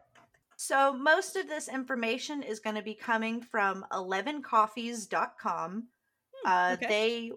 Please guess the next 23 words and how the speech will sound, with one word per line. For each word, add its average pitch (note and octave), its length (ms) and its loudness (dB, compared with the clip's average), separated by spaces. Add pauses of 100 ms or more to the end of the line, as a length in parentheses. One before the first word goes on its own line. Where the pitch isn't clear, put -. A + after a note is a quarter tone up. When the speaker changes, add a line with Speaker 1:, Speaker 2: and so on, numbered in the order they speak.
Speaker 1:
went A3 260 -2
into G#3 720 -4
a F#3 100 -4
lot A#3+ 400 2
of A3 160 -2
detail A3 720 -4 (440)
about F#3 580 0
how F3+ 600 0
instant A#3+ 420 -4
coffee G3 520 -4
is F#3 160 -8
made A#3+ 480 -2 (260)
specifically G#3 1160 -6 (100)
at F#3+ 340 0
the F#3 80 -10
Nestle F3+ 500 -4
Cafe. - 600 -10 (560)
Or D#4 100 6
Speaker 2:
Okay. A3 200 4 (240)
Speaker 1:
the A#3+ 160 2
Nestle B3 340 2
Cafe G3 600 0
factory. E3+ 560 -4